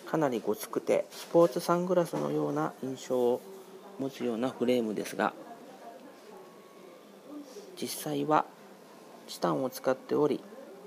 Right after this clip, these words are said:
それほど重くなく、普通に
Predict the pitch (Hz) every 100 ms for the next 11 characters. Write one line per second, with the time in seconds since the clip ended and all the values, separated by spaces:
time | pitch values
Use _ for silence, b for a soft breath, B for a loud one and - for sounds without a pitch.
0 | - - - - - - - - - -
1 | - 151 175 175 190 - - - - -
2 | - - - - - 131 135 127 131 127
3 | - - - - - - - - - -
4 | - - 127 - 139 147 185